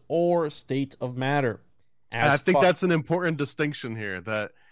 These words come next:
Speaker 2: it's not, it's not that there's, like, these different worlds that are separate from each other, but all the worlds,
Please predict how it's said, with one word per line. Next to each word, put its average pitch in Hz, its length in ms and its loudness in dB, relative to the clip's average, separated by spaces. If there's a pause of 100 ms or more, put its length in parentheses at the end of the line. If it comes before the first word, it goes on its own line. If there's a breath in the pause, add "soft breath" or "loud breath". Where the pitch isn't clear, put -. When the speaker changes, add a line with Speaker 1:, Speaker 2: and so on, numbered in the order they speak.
(280 soft breath)
Speaker 2:
it's 123 180 -6
not, 147 400 2
it's 123 220 -6
not 147 360 0
that 147 180 -4
there's, 135 320 -2
like, 131 200 -4
these 113 200 -10
different 127 420 -6
worlds 123 380 -4
that 113 100 -8
are 107 80 -8
separate 127 440 -8
from 107 180 -14
each 101 180 -14
other, 98 220 -8
but 101 180 -10
all 131 220 0
the 135 80 -4
worlds, 117 760 -4